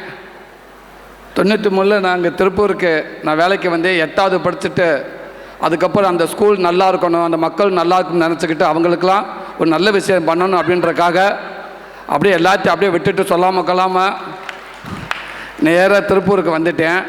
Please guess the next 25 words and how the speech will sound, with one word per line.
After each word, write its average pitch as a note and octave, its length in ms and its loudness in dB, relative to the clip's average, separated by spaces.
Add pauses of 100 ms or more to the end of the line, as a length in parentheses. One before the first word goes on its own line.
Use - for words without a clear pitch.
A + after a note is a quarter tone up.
(200)
நானும் E3+ 360 2
என் D#3+ 160 2
ஃப்ரெண்டு F3 260 0
ரெண்டு D#3+ 220 0
மூணு, E3+ 220 0
செந்தமிழ், E3 480 0
முத்தையா, E3 720 2
திவாகர், E3 540 0 (440)
ஒரு D3 160 2
நாலஞ்சு D#3+ 340 0
பேர் F3+ 180 2
வந்தோம். D#3+ 440 0 (1080)
தமிழ்நாடு G3+ 540 2 (500)
தேட்டருக்கு F3 320 0
எதிர்த்த F3 400 2
மாதிரி, F#3 360 2 (300)
அந்த E3+ 140 -2
பல்லட G3 360 2
ரோடுன்னு E3+ 200 2
நினைக்கிறேன், D#3 420 -2
பல்லட F#3 340 0
ரோட்டில் F3 360 -2
தமிழ்நாட்டுக்கு F3+ 500 -2
எதிர்த்த E3 300 0
மாதிரி D#3+ 560 2